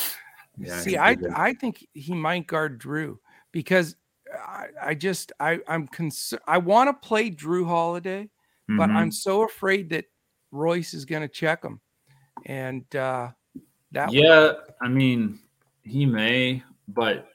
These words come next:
Speaker 1: Drew Holiday hasn't really done that well against the Nets. So
Speaker 2: Yeah.
Speaker 1: it's more, it's more of, um, Middleton that's had success. So.
Speaker 2: Right, right.
Speaker 1: Mm-hmm.
Speaker 2: Yeah, I mean, I just, I'm not over the top excited about this game, and I think it's gonna be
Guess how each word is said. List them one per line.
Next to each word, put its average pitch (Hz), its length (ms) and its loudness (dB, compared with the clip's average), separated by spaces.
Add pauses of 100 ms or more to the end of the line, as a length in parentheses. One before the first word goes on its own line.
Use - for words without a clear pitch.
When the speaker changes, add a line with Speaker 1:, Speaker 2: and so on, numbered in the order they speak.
Speaker 1:
Drew 165 220 0
Holiday 131 460 2
hasn't 107 300 -2
really 107 240 -2
done 104 320 -2
that 87 200 -6
well 92 220 -4
against 92 380 -12
the 90 80 -14
Nets. 87 680 -10
So 185 500 -6 (300)
Speaker 2:
Yeah. 135 260 -2
Speaker 1:
it's 107 80 0
more, 113 420 4
it's 113 220 -6
more 110 640 0
of, 95 360 -4 (100)
um, 90 480 -10
Middleton 101 600 -6 (120)
that's 95 220 -8
had 90 180 -10
success. - 640 -14 (160)
So. - 200 -18
Speaker 2:
Right, 127 220 -4 (120)
right. 127 300 -6 (460)
Speaker 1:
Mm-hmm. 92 380 0 (320)
Speaker 2:
Yeah, 247 300 4
I 214 100 4
mean, 247 280 2
I 240 180 4
just, 339 360 -4
I'm 277 220 0
not 311 240 -2
over 220 320 -2
the 208 80 -2
top 208 340 0
excited 190 460 -2
about 151 260 0
this 139 160 -10
game, 156 220 -6
and 156 80 -2
I 185 80 2
think 262 180 -4
it's 220 140 -8
gonna 196 180 -4
be 160 300 -8